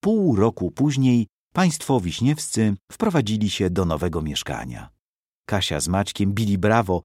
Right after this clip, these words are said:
kiedy tata przenosił mamę przez próg. Ledwo pani Basia stanęła na własnych nogach, mina jej zrzedła. „Andrzej, czemu ściany są takie krzywe? I okna się nie domykają.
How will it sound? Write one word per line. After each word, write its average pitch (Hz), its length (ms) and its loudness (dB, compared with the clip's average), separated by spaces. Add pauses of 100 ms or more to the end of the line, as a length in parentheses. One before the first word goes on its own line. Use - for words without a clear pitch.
kiedy 95 360 0
tata 127 380 2
przenosił 107 540 2
mamę 90 320 0
przez - 240 -2
próg. - 440 0 (560)
Ledwo 156 420 2
pani 104 240 2
Basia 110 320 0
stanęła 110 460 0
na 95 120 2
własnych 104 380 -4
nogach, 120 440 2 (240)
mina 139 480 4
jej 92 300 0
zrzedła. 71 760 -8 (460)
„Andrzej, 151 720 0 (500)
czemu 247 320 2
ściany 110 420 0
są 113 180 2
takie 101 240 -2
krzywe? 87 540 -4 (520)
I 202 140 -2
okna 135 340 2
się 143 140 2
nie 123 100 6
domykają. 120 720 0